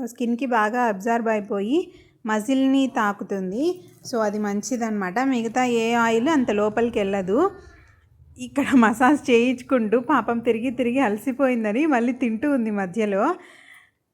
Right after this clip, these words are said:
తన చుట్టూ తిరిగి తిరిగి మసాజ్ చేసి నూనె అప్లై చేసేసరికి నాకు విసుగొచ్చేసింది. మధ్య మధ్యలో వాళ్ళ నానమ్మ దగ్గరికి వెళ్ళి రొట్టె, ఆ, and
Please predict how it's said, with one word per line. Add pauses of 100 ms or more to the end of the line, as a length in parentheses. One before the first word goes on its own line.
(180)
తన (120)
చుట్టూ
తిరిగి
తిరిగి
మసాజ్
చేసి
నూనె
అప్లై
చేసేసరికి
నాకు
విసుగొచ్చేసింది. (3000)
మధ్య
మధ్యలో
వాళ్ళ
నానమ్మ
దగ్గరికి
వెళ్ళి
రొట్టె, (500)
ఆ, (180)
and